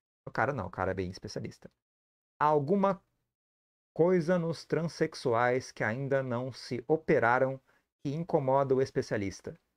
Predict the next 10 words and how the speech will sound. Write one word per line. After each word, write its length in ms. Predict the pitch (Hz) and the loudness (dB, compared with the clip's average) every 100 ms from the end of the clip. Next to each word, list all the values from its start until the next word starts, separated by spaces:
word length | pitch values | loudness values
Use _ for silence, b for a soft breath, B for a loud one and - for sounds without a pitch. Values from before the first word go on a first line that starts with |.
| _ _ - | _ _ -2
Algo 420 | 151 170 165 165 | 2 2 2 0
quebradiço 840 | - 180 180 175 120 135 - - 139 | 0 2 4 2 0 -6 -6 -10 -6
e 100 | 143 | -2
brilhante 580 | 147 127 113 117 - 120 | -2 2 0 -2 -8 -8
no 100 | 131 | -8
fundo 420 | - 117 110 107 | -8 -8 -4 -6
de 80 | - | -2
seus 280 | 113 104 | -2 0
olhos. 480 | 101 92 95 - - _ _ _ _ - | 0 0 -4 -12 -20 _ _ _ _ -2
Ele 360 | 156 147 147 | 0 0 -4